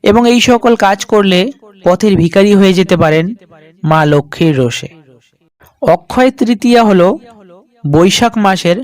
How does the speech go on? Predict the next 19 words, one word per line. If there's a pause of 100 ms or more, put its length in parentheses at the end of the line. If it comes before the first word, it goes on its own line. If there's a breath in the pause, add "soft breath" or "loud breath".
শুক্লপক্ষের (320)
তৃতীয়া
তিথি। (920 soft breath)
অক্ষয়
তৃতীয়া (160)
বিশেষ
তাৎপর্যপূর্ণ
তিথি। (800 soft breath)
অক্ষয়
শব্দের
অর্থ
হলো (320)
যা
ক্ষয়প্রাপ্ত
হয়
না। (1000)
বৈদিক
বিশ্বাস
অনুসারে